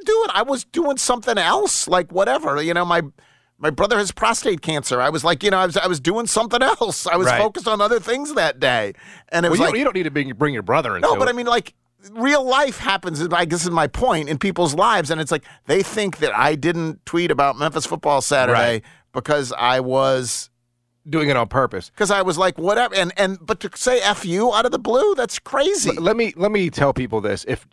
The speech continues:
Speaker 2: if Jeff doesn't do something, it is literally only because he didn't even think about doing it.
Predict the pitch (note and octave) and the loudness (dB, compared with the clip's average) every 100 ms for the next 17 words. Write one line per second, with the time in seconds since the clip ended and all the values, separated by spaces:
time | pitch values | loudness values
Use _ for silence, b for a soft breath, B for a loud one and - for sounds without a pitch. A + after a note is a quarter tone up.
0 | - C3+ - D3+ G#3+ - _ - C3+ B2+ | -6 -6 -2 0 0 -4 _ -4 -2 -2
1 | A2+ - _ B2 B2 B2+ - C#3+ B2+ - | -8 -12 _ -4 -2 -2 0 0 0 -2
2 | C#3 C#3+ _ _ _ _ _ _ _ - | -2 -4 _ _ _ _ _ _ _ -2
3 | C#3 C3 G#2+ A#2+ B2+ D3 E3 F3+ E3+ D#3 | 2 2 0 0 2 2 2 0 2 0
4 | C3+ C#3 D3 C3 B2 C3 B2+ A2+ - _ | 0 0 0 -2 -2 0 0 0 -8 _
5 | _ - B2+ C3+ A2+ A2 B2+ F#2+ - C3 | _ -6 0 0 -2 -4 -4 -4 -2 -2
6 | A#2 - D3+ G2 - B2+ F#2+ - | -2 -4 -2 -2 0 -2 -2 -6